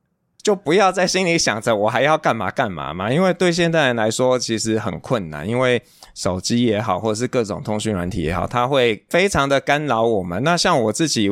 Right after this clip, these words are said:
因为我基本上多数的东西都在云端，那就是开浏览器，然后脸书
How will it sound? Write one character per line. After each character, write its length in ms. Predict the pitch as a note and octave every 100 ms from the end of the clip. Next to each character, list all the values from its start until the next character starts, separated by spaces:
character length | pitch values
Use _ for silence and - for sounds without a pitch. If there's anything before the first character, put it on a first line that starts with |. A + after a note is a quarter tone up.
| -
因 140 | C3+ F#3
为 180 | D#3+
我 140 | G#2+ G#2
基 200 | - D3
本 220 | C3 F#2+
上 260 | A2 B2+ A2+ _ _ _
多 180 | - D3
数 100 | D#3+
的 60 | C3+
东 160 | B2 B2
西 140 | A#2+
都 100 | A#2+
在 160 | A#2 G#2+
云 280 | F#2 E2
端， 320 | E2 F2 E2+ G2+
那 240 | A2+ G#2+
就 180 | - A#2
是 100 | A#2
开 220 | - G#2
浏 160 | G2+ F#2
览 180 | D2+
器， 320 | B1 - D#2 - - - -
然 160 | G#2+
后 100 | A2+
脸 200 | G2+ G#2+
书 240 | F#2+ A2+